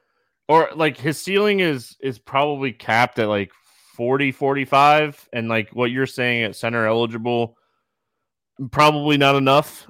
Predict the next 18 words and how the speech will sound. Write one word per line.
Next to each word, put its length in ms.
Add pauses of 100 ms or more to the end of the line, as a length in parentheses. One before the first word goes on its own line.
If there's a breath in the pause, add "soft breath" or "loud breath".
Um, 420
and, 140
like, 180
we're 160
potentially 460
getting 240
value 340
in 60
the 80
Philly 260
game, 300
like, 180
if 100
Mo 160
Bamba 360
starts. 420
So, 240
like, 380